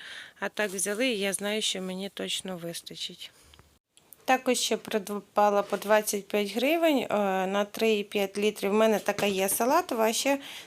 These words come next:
дві фіолетові. Взяла, е, такі мисочки. Мені вони дуже зручні. Таз для фруктів пише. Ну і недорого. І, звичайно, що кришки.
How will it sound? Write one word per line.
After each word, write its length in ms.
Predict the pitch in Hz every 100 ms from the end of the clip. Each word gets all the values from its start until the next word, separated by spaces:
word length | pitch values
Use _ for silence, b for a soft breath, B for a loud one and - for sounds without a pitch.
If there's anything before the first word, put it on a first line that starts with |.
| B
дві 240 | 190 233
фіолетові. 800 | 240 233 226 196 185 185 165 175
Взяла, 420 | 202 - 208 254 285 B B B B
е, 360 | - 202 185 180 180 B B
такі 400 | - 202 - 208 196 B B _ _ 165 202
мисочки. 800 | 214 208 208 196 - - 220 208 B B B B B _
Мені 280 | 202 202 202
вони 220 | 202 202
дуже 300 | 185 202 190
зручні. 600 | 185 233 302 - - 277 277 _ _ _ _ _ _ -
Таз 240 | - 208 202
для 220 | - 175
фруктів 540 | 180 285 302 - 247 233 _
пише. 420 | 233 233 - 240 B B B B B B B -
Ну 260 | 254 277 -
і 100 | 220
недорого. 680 | 220 202 175 170 175 185 190 - _ _ _ _ _ _ _ _ _ - _ _ _ -
І, 160 | 247
звичайно, 600 | 247 233 226 226 226 233 220
що 220 | - 208
кришки. 640 | - 185 175 - - 180